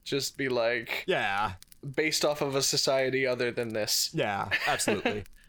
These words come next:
Speaker 2: I think there's some truth there. So spurred on by this inferiority complex,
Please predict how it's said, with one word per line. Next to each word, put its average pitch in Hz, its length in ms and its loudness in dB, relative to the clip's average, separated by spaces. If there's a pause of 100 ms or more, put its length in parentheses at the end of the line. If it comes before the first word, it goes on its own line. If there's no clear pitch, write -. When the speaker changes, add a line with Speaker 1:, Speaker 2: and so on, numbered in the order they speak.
(180)
Speaker 2:
I 113 80 -8
think 107 200 -4
there's 98 200 -2
some 101 200 -4
truth 95 260 -12
there. 98 240 -6 (180)
So 156 160 0
spurred 202 320 2
on 151 220 0
by 123 260 0
this 107 300 0
inferiority 120 760 0
complex, 107 580 -2